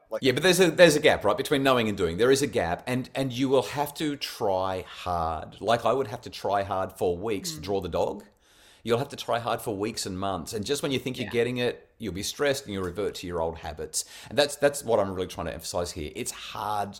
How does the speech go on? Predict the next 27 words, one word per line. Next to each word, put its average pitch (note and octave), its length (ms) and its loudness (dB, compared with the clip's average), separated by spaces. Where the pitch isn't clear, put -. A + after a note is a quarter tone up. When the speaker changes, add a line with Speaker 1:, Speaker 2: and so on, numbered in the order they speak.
Speaker 2:
to A#2 120 -2
do F2 160 -4
Speaker 3:
But C#2 80 -10
Speaker 2:
this - 100 -4
Speaker 3:
these A#3+ 140 2
Speaker 2:
stuff. - 100 -8
Speaker 3:
conversations G3 760 -6
just, - 380 -14
they F#3 120 -6
bring G#3+ 320 -4
the G#3+ 100 -4
awareness. E3 520 -6
Once G3+ 200 -4
you A#3+ 80 -8
have G3+ 180 -2
Speaker 1:
Mm. - 60 -8
Speaker 3:
awareness F3 500 -6
around E3+ 240 -4
what E3+ 160 -6
you're F3 80 -6
doing, F3+ 460 -8
then F3+ 180 -4
you E3+ 60 -6
can E3+ 240 -8
create D3+ 320 -8
change. D#3 460 -4
So D#3+ 220 -2